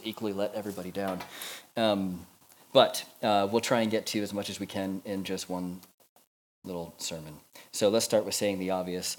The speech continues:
The most basic, uh, Christian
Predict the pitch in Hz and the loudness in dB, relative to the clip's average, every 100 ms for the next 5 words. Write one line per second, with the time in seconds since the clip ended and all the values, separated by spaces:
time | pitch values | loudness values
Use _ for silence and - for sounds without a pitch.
0 | - - 107 113 135 143 135 - - - | -10 -2 6 10 10 10 4 -2 -8 -16
1 | - _ _ - 131 127 - 107 - - | -20 _ _ 4 6 6 4 2 -2 -18
2 | - _ _ _ _ - 101 92 90 - | -20 _ _ _ _ -6 -2 0 -2 -6
3 | - - 139 - 131 117 110 | 0 4 4 4 2 2 0